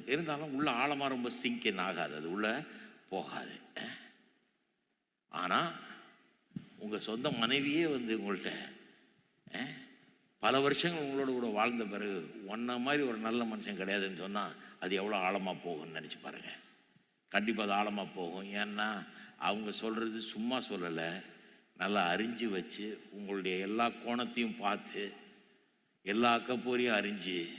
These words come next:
குறைபாடுகளெல்லாம் பார்த்து, உங்கள்ட்ட இருக்கிற ஆயிரம் குறைகளெல்லாம் பார்த்துட்டு, இருந்தாலும் நீங்க அடிப்படையில ஒரு நல்ல மனுஷன்றதை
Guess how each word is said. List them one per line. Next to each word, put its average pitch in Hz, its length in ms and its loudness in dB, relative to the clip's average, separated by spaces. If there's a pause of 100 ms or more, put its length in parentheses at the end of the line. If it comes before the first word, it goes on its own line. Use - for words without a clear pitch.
(640)
குறைபாடுகளெல்லாம் 120 840 4
பார்த்து, 101 380 0
உங்கள்ட்ட 101 300 -2
இருக்கிற 104 260 -2
ஆயிரம் 110 400 2 (120)
குறைகளெல்லாம் 120 600 0
பார்த்துட்டு, 95 640 -2 (600)
இருந்தாலும் 117 960 4
நீங்க 98 240 2
அடிப்படையில 98 640 0
ஒரு 90 100 -2
நல்ல 101 320 4
மனுஷன்றதை 92 720 -2